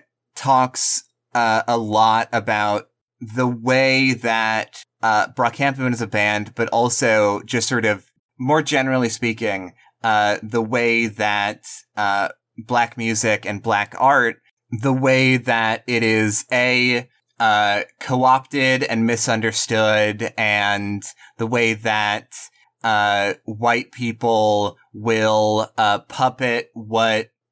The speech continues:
uh, black people are saying in music, uh, and just sort of parrot what is being said without thinking about it, without considering that it would be directed at them.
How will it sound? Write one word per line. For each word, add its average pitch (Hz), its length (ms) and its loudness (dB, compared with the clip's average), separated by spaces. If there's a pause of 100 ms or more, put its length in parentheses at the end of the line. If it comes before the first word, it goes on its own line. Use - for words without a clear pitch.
uh, 104 300 0
black 113 340 -2
people 113 240 -6
are 104 80 -2
saying 101 460 -2
in 98 280 -4
music, 98 760 -2 (280)
uh, 92 320 -2
and 98 680 -2 (540)
just 123 260 -2
sort 143 160 0
of 113 240 -4
parrot 131 560 0
what 120 220 -2
is 113 160 -2
being 113 300 0
said 107 420 -2
without 107 360 -2
thinking 110 400 -4
about 107 300 0
it, 107 180 -2
without 104 480 -2 (300)
considering 117 840 0
that 113 160 0
it 101 100 -4
would 107 160 -8
be 107 120 -2
directed 101 600 -4
at 101 200 -10
them. 98 500 -4